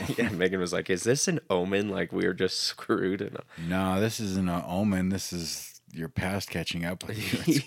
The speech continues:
Speaker 2: you.
Speaker 1: <laughs> Yeah, karma coming back.
Speaker 2: Yeah, it's, it's the laws of nature getting even.
Speaker 1: Yeah, dude.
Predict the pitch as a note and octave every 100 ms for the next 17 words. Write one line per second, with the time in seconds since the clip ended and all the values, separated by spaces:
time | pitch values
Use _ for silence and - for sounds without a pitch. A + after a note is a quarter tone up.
0 | - F#3 - - - - - G#2 F#2 G2
1 | - G2 F#2+ F#2+ G2+ G#2+ F2+ F2 - F#2+
2 | E2 D#2+ - G2+ F2+ E2+ F2+ F#2 F#2 E2+
3 | F2+ F#2 - E2 E2+ E2+ E2 F2+ D#2+ D2+
4 | F#2+ F#2+ F2 - E2 F2+